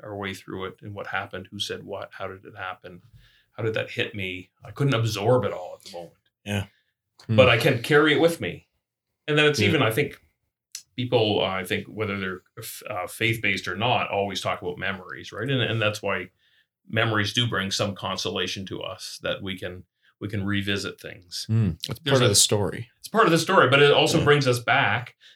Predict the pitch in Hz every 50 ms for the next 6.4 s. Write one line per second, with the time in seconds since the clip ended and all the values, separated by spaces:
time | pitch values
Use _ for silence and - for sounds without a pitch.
0 | _ - - 113 - 110 110 107 - - 147 - 123 - - - - 120 104 -
1 | - 107 104 101 98 - - 107 95 92 - - 143 139 - - - - 85 85
2 | 85 - - - - 139 131 117 98 80 - - - 98 - - 98 87 - -
3 | - 95 92 92 92 92 98 - - - 76 - - _ _ - 87 82 92 98
4 | 101 98 95 - - - 98 95 95 101 98 95 92 90 98 98 95 95 92 92
5 | 90 - - - 98 98 95 92 139 - - - - - 113 98 - 87 87 -
6 | - - - 90 95 90 90 92